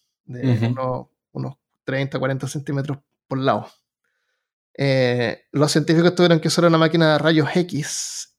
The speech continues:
Speaker 1: altamente especializada para poder ver dentro.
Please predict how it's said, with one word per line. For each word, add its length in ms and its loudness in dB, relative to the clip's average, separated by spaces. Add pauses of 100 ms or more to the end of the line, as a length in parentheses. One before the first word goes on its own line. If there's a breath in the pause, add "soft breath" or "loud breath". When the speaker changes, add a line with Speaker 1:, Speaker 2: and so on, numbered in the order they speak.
Speaker 1:
altamente 540 0
especializada 1080 0 (840)
para 220 0
poder 240 4
ver 160 4
dentro. 480 2